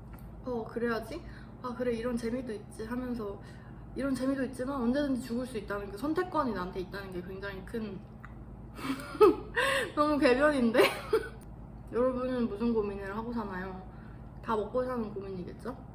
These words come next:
우리는 왜 먹고 살아야 되지? 진짜 이상한 거 같지 않아요? 제가 왜 태어났지? 족뱅이 치려고 태어났나?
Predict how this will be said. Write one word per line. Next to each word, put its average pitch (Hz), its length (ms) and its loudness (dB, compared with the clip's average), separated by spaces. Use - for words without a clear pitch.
우리는 226 380 0
왜 185 80 0
먹고 180 300 -6
살아야 220 340 -4
되지? - 380 -10
진짜 233 220 0
이상한 226 400 2
거 202 100 -4
같지 196 220 -4
않아요? 190 260 -8
제가 214 140 2
왜 202 80 -2
태어났지? 277 600 -2
족뱅이 302 400 0
치려고 254 360 -2
태어났나? 262 600 -2